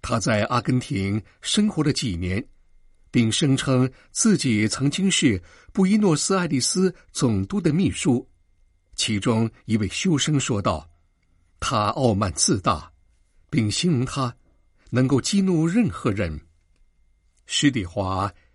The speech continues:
一定有向洛戈纽修院前神修指导俄我略·夫南德斯神父倾诉了他的悲伤，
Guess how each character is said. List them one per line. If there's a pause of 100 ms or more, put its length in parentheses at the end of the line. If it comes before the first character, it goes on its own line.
(300)
一
定 (340)
有
向
洛
戈
纽
修
院 (260)
前 (140)
神
修
指
导 (380)
俄
我
略· (220)
夫
南
德
斯
神
父 (300)
倾
诉
了
他
的
悲
伤，